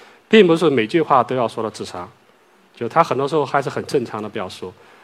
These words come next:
那么如果用这个模型去算的话呢，它就会带来一个延时，就是它必须说到一定程度之后，才能够这个模型才能识别出它的自杀可能性来。那这样的话呢，其实不是特别好。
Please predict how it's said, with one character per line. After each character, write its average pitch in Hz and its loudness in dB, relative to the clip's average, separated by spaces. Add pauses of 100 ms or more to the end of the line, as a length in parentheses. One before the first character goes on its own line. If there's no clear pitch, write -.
(180)
那 175 2
么 170 6
如 196 4
果 190 6
用 185 6
这 170 4
个 143 4
模 135 2
型 165 2
去 165 -4
算 170 4
的 123 0
话 123 -4
呢， 117 -2
它 139 -8
就 135 -4
会 131 -4
带 131 0
来 117 -2
一 123 -2
个 117 -2 (140)
延 123 -2
时， 113 -8 (120)
就 120 -10
是 120 -6
它 135 -4
必 135 -4
须 143 -6
说 156 -4
到 147 2
一 127 -2
定 156 0
程 127 -6
度 151 0
之 127 -4
后， 131 -2 (380)
才 - -2
能 139 0
够 139 0
这 131 -4
个 117 -2
模 120 -2
型 139 -2
才 135 -6
能 117 -4
识 - -8
别 139 0
出 139 -8
它 131 -8
的 113 -6
自 107 -10
杀 107 -8
可 - -12
能 92 -10
性 101 -10
来。 87 -12 (460)
那 139 -2
这 185 2
样 170 6
的 135 2
话 135 -2
呢， 117 0
其 117 -8
实 127 -14
不 123 -8
是 131 -8
特 113 -14
别 110 -8
好。 90 -16